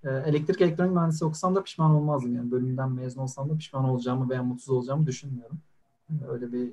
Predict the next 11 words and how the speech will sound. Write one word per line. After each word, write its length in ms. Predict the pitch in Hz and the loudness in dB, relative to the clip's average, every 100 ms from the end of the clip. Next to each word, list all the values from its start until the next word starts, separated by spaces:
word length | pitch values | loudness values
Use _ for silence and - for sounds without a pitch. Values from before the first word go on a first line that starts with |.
| - | -4
yapım 300 | 123 - 123 | -4 -4 -6
yok 220 | 127 - | -6 -12
yani. 260 | 113 123 - - _ _ _ - - | -10 -8 -8 -12 _ _ _ -20 -14
Ee, 20 | 139 135 147 - | -12 -12 -12 0
eğer 240 | 139 156 160 - | 4 4 4 0
puana 260 | 147 143 | 4 6
göre 220 | 160 151 143 | 6 6 6
tercih 380 | 139 131 131 | 4 4 4
eden 280 | 127 131 127 131 | 2 2 -2 -4
arkadaşlar 440 | 120 127 123 127 | -6 -4 -6 -4
varsa 500 | 123 156 160 135 143 | -2 -2 -2 -4 -4